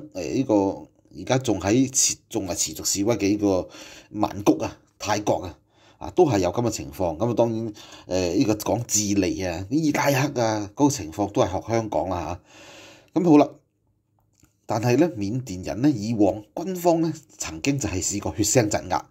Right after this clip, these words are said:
<coughs> 但係呢個已經過咗好多年啦。而家仲可唔可以血腥鎮壓呢？嗱，其實軍方呢，去到迫於無奈，佢哋都會咁做，因為佢哋如果唔係血腥鎮壓呢，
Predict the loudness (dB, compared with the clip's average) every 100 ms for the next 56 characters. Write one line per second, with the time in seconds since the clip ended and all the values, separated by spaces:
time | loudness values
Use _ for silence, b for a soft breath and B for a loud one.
0 | _ B B B 0 4 4 4 4 4
1 | 0 -6 -2 0 6 6 4 -2 0 -2
2 | -2 0 2 0 -4 -12 _ _ _ B
3 | B B B B -6 -2 0 0 0 -2
4 | -2 0 2 2 2 0 2 4 2 0
5 | 0 0 0 -4 B B -4 -4 -6 -4
6 | 2 2 6 6 6 2 B B B 6
7 | 6 4 2 0 0 0 2 0 2 0
8 | 4 4 2 0 -6 -10 -12 _ _ B
9 | B B 0 2 4 4 6 2 0 _
10 | -20 -20 _ _ -12 -12 -4 4 6 6
11 | -2 _ -10 -6 -2 2 2 2 -2 -6
12 | -6